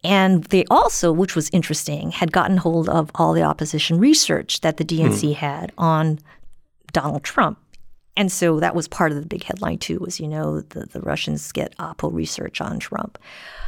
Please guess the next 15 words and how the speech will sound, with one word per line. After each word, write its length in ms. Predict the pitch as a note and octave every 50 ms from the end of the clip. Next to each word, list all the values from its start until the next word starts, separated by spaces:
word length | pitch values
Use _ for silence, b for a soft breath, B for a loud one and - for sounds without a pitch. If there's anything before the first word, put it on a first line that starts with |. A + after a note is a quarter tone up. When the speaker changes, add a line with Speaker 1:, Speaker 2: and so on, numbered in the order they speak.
| B B B B B B B B _ _ _ - - - - - _
Speaker 1:
But 400 | - F#3 F#3+ G#3+ G#3 G3 G3 - _ _ _ _ - _ _ -
at 160 | - F3+ -
that 220 | - G3+ B3+ E4 -
point, 220 | - F3 E3 D#3+
that's 220 | - G3+ G3+ -
what 100 | - -
we 60 | F#3 F3
thought 260 | F3 - D3+ D3 -
it 80 | -
was, 240 | - - - - -
right? 220 | F3+ F3+ F3+ F3+ F3+
Espionage. 800 | G3 F#3+ - - - E3 E3 D#3+ D#3 D#3 D#3 D#3 - - - _ _ _ - - - - - - - - - -
And 160 | F#3+ G3 G#3+
then 240 | C#4+ D#4 D#4 C4+ A3
what, 260 | G3 F3 D#3+ D#3 -